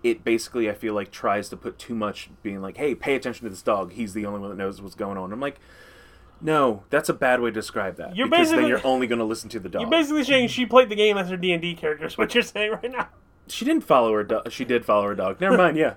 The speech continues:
Speaker 1: kind of.
Speaker 2: <laughs> Also,
Speaker 1: Becca also
Speaker 2: holding that
Speaker 1: <laughs>
Speaker 2: one on gaming capability when she was born.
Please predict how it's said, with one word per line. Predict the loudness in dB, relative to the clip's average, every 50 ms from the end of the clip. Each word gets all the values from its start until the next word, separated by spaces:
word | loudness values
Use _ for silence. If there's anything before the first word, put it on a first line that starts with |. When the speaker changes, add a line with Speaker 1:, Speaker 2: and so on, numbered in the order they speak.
| -6 -4
Speaker 1:
kind | -2 -2 -2
of. | -4 -8 -14
Speaker 2:
<laughs> | _ _ -20 -12
Also, | 0 4 4
Speaker 1:
Becca | 6 8 8
also | 8 8 8 8 8 6
Speaker 2:
holding | 6 6
that | 4 4 4 4 4 4
Speaker 1:
<laughs> |
Speaker 2:
one | 4 4
on | 4 4 2 2
gaming | 2 2 2 2 0 -2
capability | -2 -2 -2 -2 -2 0 2 4 4 4 2
when | 0
she | 0 0 0
was | 0 -2
born. | -2 0 0 0 0 0 -4 -10 -12 -12